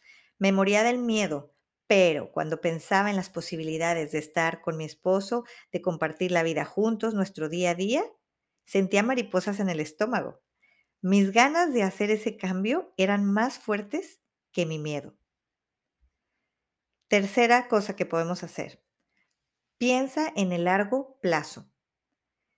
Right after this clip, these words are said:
Si logras vencer este miedo, ¿qué beneficios,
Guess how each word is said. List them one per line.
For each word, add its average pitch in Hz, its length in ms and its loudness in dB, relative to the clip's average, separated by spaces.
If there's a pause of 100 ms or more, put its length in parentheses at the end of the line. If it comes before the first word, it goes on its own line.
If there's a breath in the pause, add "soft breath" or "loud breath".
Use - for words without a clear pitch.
(160)
Si 226 240 -2
logras 311 320 4
vencer 233 340 0
este 220 260 -2
miedo, 196 520 -4 (340)
¿qué 254 180 6
beneficios, 240 960 -4